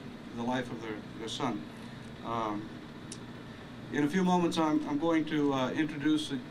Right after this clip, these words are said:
again to you, uh, Detective Ron Sanfilippo to talk about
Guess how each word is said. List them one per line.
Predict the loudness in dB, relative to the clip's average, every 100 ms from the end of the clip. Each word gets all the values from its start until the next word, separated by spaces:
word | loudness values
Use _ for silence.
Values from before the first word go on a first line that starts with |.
| -8
again | -2 0 0
to | 0
you, | 2 4 4
uh, | 2 2 -2 -6 -10 -12 -12 -12 -8 -6
Detective | 0 0 2 2
Ron | 2 2
Sanfilippo | 0 -2 -2 -2 0 -2
to | 0
talk | 0 0
about | -2 -2